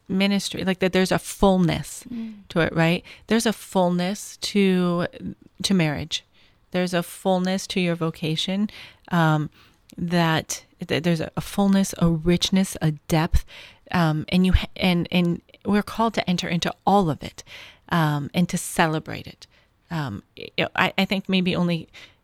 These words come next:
Speaker 1: <laughs> maybe only Catholics are, um, could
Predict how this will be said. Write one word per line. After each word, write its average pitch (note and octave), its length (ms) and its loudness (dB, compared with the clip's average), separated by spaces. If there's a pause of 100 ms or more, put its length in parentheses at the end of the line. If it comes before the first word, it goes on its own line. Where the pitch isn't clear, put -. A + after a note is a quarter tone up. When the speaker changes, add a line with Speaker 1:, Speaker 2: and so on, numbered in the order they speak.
Speaker 1:
<laughs> - 380 -4
maybe F#3 260 2
only F3 180 -2
Catholics E3 460 -2
are, - 100 -4 (180)
um, D#3+ 320 -2 (340)
could E3 240 -2